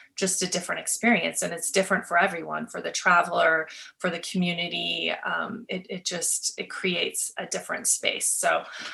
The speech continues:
um, yeah, this is kind of my happy space to talk about. And I'm so grateful that we can kind of share that, because I also think it can be, um, confusing. I think it can be, um,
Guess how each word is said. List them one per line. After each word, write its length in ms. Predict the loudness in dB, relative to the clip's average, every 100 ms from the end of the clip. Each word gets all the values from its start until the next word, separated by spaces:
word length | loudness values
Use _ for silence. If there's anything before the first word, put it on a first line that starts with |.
| -2 4
um, 480 | 6 4 0 -10 -18 _
yeah, 260 | 4 6 4 0
this 280 | -2 0 0
is 220 | 0 0
kind 240 | 2 2 2
of 100 | 4
my 160 | 4
happy 440 | 4 4 4 2 -2
space 440 | 0 0 0 0 0
to 120 | 0
talk 320 | 0 -2 0
about. 320 | 8 10 10
And 160 | 8 4
I'm 100 | 2
so 300 | 2 2 2
grateful 600 | 2 2 2 -2 -2 0
that 260 | 0 0
we 100 | -4
can 220 | -4 -6 -4
kind 240 | -4 -2
of 160 | -2 2
share 340 | 4 4 4
that, 220 | 2 2
because 280 | 0 0 4
I 140 | 6
also 340 | 6 4 2 -2
think 280 | 0 -2 -2
it 120 | -2
can 180 | 0 0
be, 420 | 0 0 0 -2 -10 -10 -12 -2 2
um, 380 | 2 0 -6
confusing. 880 | -8 -6 -4 4 6 8 8 8 8
I 140 | 4 0
think 280 | -2 -4 -4
it 160 | -6
can 340 | 0 2 2 -2
be, 500 | -6 -8 -8 -10 -10 -6
um, 420 | -6 -6 -8 -14